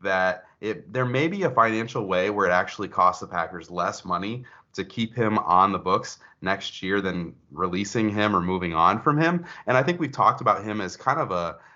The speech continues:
uh, someone we assume that Packers will move on from this offseason because of those finances, and he's getting up in age and those kind of things. But we've also talked, I know you and I have talked the last couple off seasons, even back to when the Packers didn't have maybe the stability at safety that they've had in recent years,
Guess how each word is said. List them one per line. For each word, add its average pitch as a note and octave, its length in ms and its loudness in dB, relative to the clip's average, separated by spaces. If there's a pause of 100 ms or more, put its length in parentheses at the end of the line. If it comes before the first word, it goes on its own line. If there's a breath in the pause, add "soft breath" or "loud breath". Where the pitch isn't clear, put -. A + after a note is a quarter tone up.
(140)
uh, F2 180 0
someone C#3+ 280 -2
we C3+ 80 0
assume C3 360 -2
that A2 160 2
Packers F#2 440 0
will F#2 140 -4
move F2+ 240 -2
on E2+ 340 2
from F2 400 2
this F2 160 -4
offseason F2 500 2
because E2+ 320 -6
of E2 80 -10
those E2+ 160 -2
finances, F2 640 -2 (240 loud breath)
and F#3 220 4
he's D#3+ 120 4
getting B2 220 6
up G#2 200 4
in F#2+ 80 -2
age F#2 180 0
and F2+ 100 -8
those F2 140 -2
kind F2 180 -4
of D#2 60 -6
things. F2+ 220 -6 (260 loud breath)
But A#2+ 140 4
we've C3+ 200 2
also F3+ 320 4
talked, F2 300 2
I G#2+ 60 2
know D3 140 2
you B2+ 220 -2
and B2 80 2
I F3+ 140 6
have D3 140 -4
talked E2+ 300 0
the G2 40 -8
last F#2+ 240 0
couple G2 220 -4
off F2+ 200 4
seasons, F#2+ 500 -10 (280 loud breath)
even G#2 240 -2
back G2 220 2
to G#2 80 -10
when F#2+ 100 -4
the F#2 80 -6
Packers F#2+ 340 -4
didn't C3 260 -8
have F#2 360 -2 (240 loud breath)
maybe G2+ 220 -6
the F#2 100 -10
stability G2 580 -2
at E2 80 -4
safety F#2 340 -6
that F2 180 -6
they've F2 120 -2
had B2 220 4
in G2 80 -2
recent F2+ 320 -6
years, F2+ 260 -8